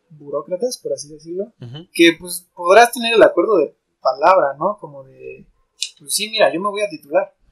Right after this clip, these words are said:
Speaker 2: Ujú.
Speaker 1: Y el maestro te va a decir, como, "Sí, yo, yo lo sé, me consta".
Speaker 2: Ahí nos vemos.
Speaker 1: Ajá.
Speaker 2: Ujú.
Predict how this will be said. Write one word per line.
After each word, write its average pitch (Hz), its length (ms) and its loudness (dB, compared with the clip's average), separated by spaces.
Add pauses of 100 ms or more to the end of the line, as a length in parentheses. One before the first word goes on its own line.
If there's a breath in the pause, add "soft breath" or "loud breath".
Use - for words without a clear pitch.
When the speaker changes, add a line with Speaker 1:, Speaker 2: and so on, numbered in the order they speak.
Speaker 2:
Ujú. 123 220 -12
Speaker 1:
Y 147 140 -10
el 147 60 -4
maestro 180 300 -4
te 165 80 -18
va 165 40 -10
a 151 40 -6
decir, 202 200 -4
como, 156 180 -20
"Sí, 185 360 -10
yo, 185 260 -4 (100)
yo 170 100 -12
lo 185 60 -14
sé, 208 180 -10
me 160 100 -10
consta". 175 360 -4
Speaker 2:
Ahí 143 100 -6
nos 139 140 -8
vemos. 98 340 -14
Speaker 1:
Ajá. 120 260 -4
Speaker 2:
Ujú. 185 80 -16